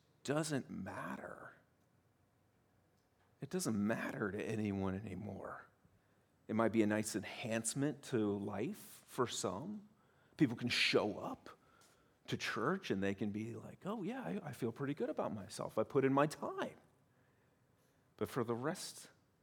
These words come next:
it just doesn't matter. That's not what we're about here.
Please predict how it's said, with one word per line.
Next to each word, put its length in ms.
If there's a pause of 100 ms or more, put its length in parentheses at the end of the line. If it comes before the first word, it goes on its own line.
(300)
it 120
just 400
doesn't 480
matter. 680 (2500)
That's 200
not 160
what 160
we're 160
about 340
here. 220